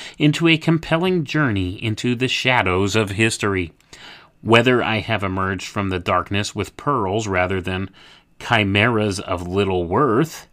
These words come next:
I must leave for the reader to decide, as the quality of baptisms may certainly differ, so everyone's John will not and cannot be the same. I hope, however, that at the end of this journey you will feel you know something of value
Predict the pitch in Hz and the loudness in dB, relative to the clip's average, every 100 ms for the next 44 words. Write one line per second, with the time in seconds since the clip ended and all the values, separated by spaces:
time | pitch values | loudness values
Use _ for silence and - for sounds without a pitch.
0 | - - - - 110 123 170 185 - 165 | -20 -20 -8 2 4 6 4 2 0 2
1 | 170 175 160 175 175 170 139 110 98 90 | 4 2 -2 -2 0 2 2 2 2 0
2 | 110 95 - 104 80 76 - - - - | -4 -4 -4 -2 -4 -6 -16 -20 -20 -20
3 | - 110 110 95 95 101 87 92 98 95 | -6 2 2 2 0 2 2 0 -2 -4
4 | 85 101 92 - 107 90 92 87 92 90 | -4 -4 -6 -4 -4 -2 -4 -6 -4 -4
5 | 85 104 - 92 85 90 110 104 98 - | -4 -4 -4 -6 -4 -4 -2 0 -2 -4
6 | - - - 190 190 196 226 190 156 123 | -18 -20 0 0 2 0 0 2 2 2
7 | 110 147 143 104 120 120 113 104 139 85 | -2 -2 0 0 0 0 -2 -2 -4 -4
8 | 104 - 127 107 98 127 156 95 98 110 | -10 -6 -2 -2 -2 -2 -2 -2 -4 -2
9 | 110 104 107 - 131 147 123 101 - - | 0 0 0 -2 -2 0 -2 -4 -12 -20
10 | - - 107 92 104 139 - 120 98 92 | -20 0 2 4 4 2 2 2 2 0
11 | 127 120 95 92 90 95 92 95 85 92 | 0 0 0 -2 -2 -2 -2 -2 -2 -6
12 | - 101 95 110 123 104 110 110 131 143 | -4 -4 0 -2 -2 -2 -4 -2 0 0
13 | 147 135 151 170 175 175 175 180 175 131 | 2 0 0 -2 -2 -4 -4 -4 -2 -2
14 | 95 87 80 | -2 -2 -6